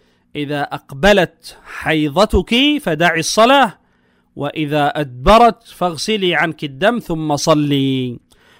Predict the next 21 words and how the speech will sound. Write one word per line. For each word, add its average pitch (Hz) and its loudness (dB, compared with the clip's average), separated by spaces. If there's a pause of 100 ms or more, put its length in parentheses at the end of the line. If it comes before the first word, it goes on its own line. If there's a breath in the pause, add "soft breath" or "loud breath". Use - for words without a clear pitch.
(120)
ومعروف 208 0
أن 156 -6
الحيض 147 0
حكمه 208 -2
كحكم 247 -2
النفاس، 247 -2
لا 208 2
فرق 262 -2
بينهما، 226 -2 (880)
فالنبي 180 -2
عليه 190 2
الصلاة 175 -2
والسلام 160 -2
جعل 180 0
الأمر 208 0
مربوطاً 240 2 (500 soft breath)
بذهاب 170 2
الحيضة. 147 0 (600)
"إذا 214 2
ذهبت 220 0
الحيضة 240 2